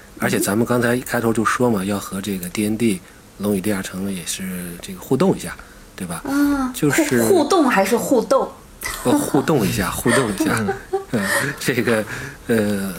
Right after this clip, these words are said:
Speaker 1: 万智牌世界里边儿这个人类，它和龙与地下城里人类也是类似，
Speaker 2: 嗯。
Speaker 1: 可能在任何奇幻设定里边儿都是这种多面手啊，没有特点的这种设定。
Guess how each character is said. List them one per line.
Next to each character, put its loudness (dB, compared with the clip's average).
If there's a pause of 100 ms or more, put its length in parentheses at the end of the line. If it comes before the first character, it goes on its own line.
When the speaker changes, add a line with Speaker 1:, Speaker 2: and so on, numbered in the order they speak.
Speaker 1:
万 2
智 4
牌 0
世 0
界 4
里 -2
边 -8
儿 -4
这 0
个 -2
人 -4
类， 2 (380)
它 -2
和 2
龙 4
与 2
地 2
下 2
城 -2
里 -4
人 -8
类 2
也 -4
是 -12
类 -4
似， -2
Speaker 2:
嗯。 -10 (160)
Speaker 1:
可 -2
能 4
在 2
任 4
何 0
奇 -2
幻 -4
设 0
定 0
里 -4
边 -8
儿 -12
都 4
是 0
这 2
种 -10 (560)
多 4
面 2
手 -2
啊， -4
没 -2
有 0
特 0
点 -4
的 -14
这 -12
种 -12
设 -6
定。 -10